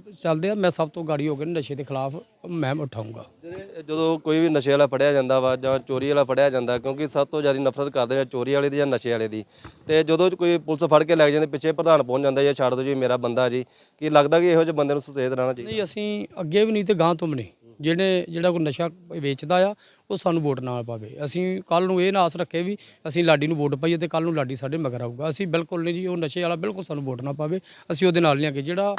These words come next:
Speaker 1: ਘਰ ਉਜਾੜ ਰਿਹਾ ਆ, ਜਿਹੜਾ, ਜਿਹੜਾ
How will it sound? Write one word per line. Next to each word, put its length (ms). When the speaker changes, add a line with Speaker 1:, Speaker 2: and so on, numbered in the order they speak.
Speaker 1:
ਘਰ 300
ਉਜਾੜ 460
ਰਿਹਾ 200
ਆ, 220
ਜਿਹੜਾ, 360
ਜਿਹੜਾ 420